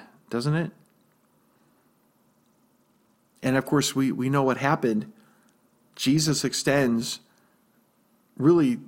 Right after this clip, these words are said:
at that time, the greatest invitation. Uh, Jesus wasn't being a freeloader.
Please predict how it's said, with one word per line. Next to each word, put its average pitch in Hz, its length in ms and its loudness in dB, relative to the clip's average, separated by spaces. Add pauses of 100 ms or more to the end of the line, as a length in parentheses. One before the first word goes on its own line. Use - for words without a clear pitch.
(240)
at 127 160 -2
that 131 180 0
time, 127 480 0
the 120 120 -2
greatest 123 420 0
invitation. 113 760 -2 (1300)
Uh, 104 280 -4 (320)
Jesus 135 420 0
wasn't 127 240 0
being 113 180 0
a 107 40 -2
freeloader. 110 600 0